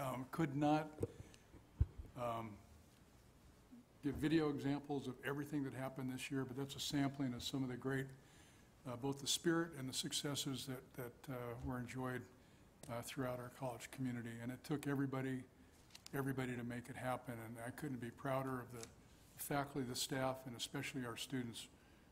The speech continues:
uh, for getting us to this point. Uh, that together you, we will,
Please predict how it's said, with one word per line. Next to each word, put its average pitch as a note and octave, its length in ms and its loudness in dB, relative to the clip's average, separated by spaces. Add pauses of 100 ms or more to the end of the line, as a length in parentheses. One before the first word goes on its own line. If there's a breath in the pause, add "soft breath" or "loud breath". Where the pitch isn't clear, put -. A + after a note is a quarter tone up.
(280 loud breath)
uh, A#2 100 -4
for B2+ 160 -6
getting A#2+ 240 0
us A#2+ 200 -2
to B2+ 80 -6
this A2 180 -4
point. A#2 340 -4 (300)
Uh, A2+ 180 -2
that B2+ 160 -4
together C#3+ 400 2
you, C#3+ 260 4 (280)
we C3 160 0
will, C3+ 400 -2